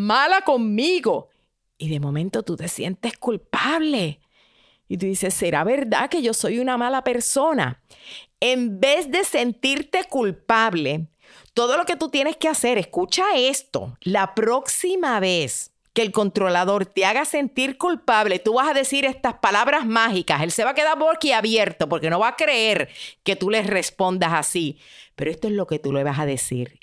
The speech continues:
Y funciona de maravilla.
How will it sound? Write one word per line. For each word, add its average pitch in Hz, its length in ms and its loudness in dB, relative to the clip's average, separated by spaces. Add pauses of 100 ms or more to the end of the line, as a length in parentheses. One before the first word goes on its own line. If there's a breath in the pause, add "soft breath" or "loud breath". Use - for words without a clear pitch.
(100)
Y 240 140 0
funciona 233 1000 -2
de 220 220 0
maravilla. 156 1120 0